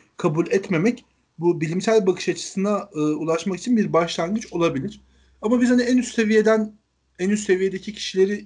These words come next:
konuşmaya başlamıştık burada. E, şöyle bir durumdan bahsetmiştim ya podcast'in başında. Bir, bilecek, yani bilgiye aç olacak. İki, cesur olacak otoriteye karşı çıkmak için.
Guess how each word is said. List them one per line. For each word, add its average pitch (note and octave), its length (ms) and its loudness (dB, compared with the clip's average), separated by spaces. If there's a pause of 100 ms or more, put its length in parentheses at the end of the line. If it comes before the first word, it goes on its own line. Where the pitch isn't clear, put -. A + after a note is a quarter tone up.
konuşmaya D3 540 -8
başlamıştık C3 600 -6
burada. F#3 300 -8 (640)
E, D3 360 -4 (880)
şöyle C4+ 340 0
bir E3 120 -2
durumdan C#3 640 0
bahsetmiştim C#3 640 -4
ya C3 220 -2 (140)
podcast'in C#3 540 -4
başında. C3 460 -4 (540)
Bir, B3 400 0 (840)
bilecek, D#3+ 580 0
yani D3 580 -2
bilgiye C#3 560 -4
aç C4+ 220 -4
olacak. C#4+ 440 -4
İki, G#3+ 500 -6
cesur C3+ 340 -4
olacak A#3+ 500 -2 (160)
otoriteye F3+ 500 0
karşı F#3+ 320 -4
çıkmak G#3 360 -6
için. A#3+ 260 -6